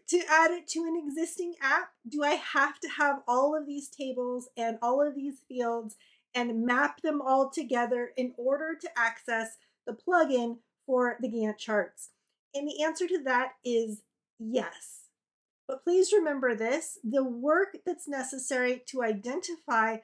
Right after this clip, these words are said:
what tables and fields you'll need, what ones might already exist versus which are new,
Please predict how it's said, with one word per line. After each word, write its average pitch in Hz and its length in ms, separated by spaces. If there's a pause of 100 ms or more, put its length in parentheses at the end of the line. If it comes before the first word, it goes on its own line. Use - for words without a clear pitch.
(300)
what 254 340
tables 294 400
and 277 180
fields 254 320
you'll 262 160
need, 208 360 (380)
what 262 260
ones 262 260
might 247 200
already 294 380
exist 233 540
versus 226 340
which 214 220
are 262 140
new, 202 340